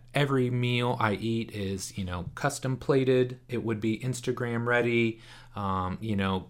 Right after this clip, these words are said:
beautiful photos, eating the rainbow at every meal. I'd love to think that's the case, but,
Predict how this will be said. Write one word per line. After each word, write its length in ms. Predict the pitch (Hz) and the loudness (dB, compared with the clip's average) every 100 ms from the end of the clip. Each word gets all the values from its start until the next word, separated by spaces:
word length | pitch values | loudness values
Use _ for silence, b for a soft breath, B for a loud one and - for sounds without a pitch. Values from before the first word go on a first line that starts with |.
| - | -4
beautiful 380 | 143 135 - 120 | 0 2 0 -4
photos, 840 | - 131 127 123 117 113 113 - - - - 104 95 - - | 0 4 6 6 6 4 2 -4 -16 -20 -14 -10 -10 -12 -2
eating 280 | 165 156 143 | 4 4 4
the 100 | 127 | 2
rainbow 520 | 120 123 123 120 117 | 2 2 4 6 6
at 220 | 120 120 123 | 4 -2 -2
every 260 | 117 117 | 0 2
meal. 440 | 113 110 110 110 b b b b - - - | 2 2 2 2 b b b b -20 -14 2
I'd 180 | 120 123 | 2 4
love 140 | 127 | 2
to 60 | 113 | 0
think 200 | 135 - | -2 0
that's 220 | 117 - | 0 -2
the 80 | 113 | -4
case, 340 | 120 110 110 | 0 2 0
but, 260 | - 110 | -2 -2